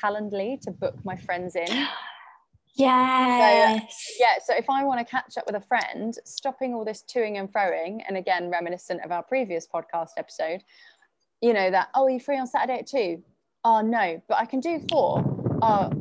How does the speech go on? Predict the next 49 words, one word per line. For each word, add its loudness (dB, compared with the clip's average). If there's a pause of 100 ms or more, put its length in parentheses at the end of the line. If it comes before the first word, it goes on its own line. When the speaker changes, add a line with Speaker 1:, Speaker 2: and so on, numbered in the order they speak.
Speaker 1:
no, 0
I 4
can't -2
do 0
four." 0
"What 0
about 2
Sunday -2
at -4
one?" -4
"No, -4
I -4
can't -8
do -2
Sunday -4
at -2
one." -2
"Can -12
you -10
do -4
Monday -2
at -6
five?" -2 (480)
"No, 4
I 4
can't." -4 (580)
That 2 (360)
as -2
well 4
drives 0
me -6
Speaker 2:
Stressful. -4
Speaker 1:
fucking -4 (400)
insane. -14
Excuse -8
the -18
French -6
word 2
there, 6
but 2
it -4
does. -6
So, 2
um, -4
I 0
literally, -4
I -2
have -4
a -8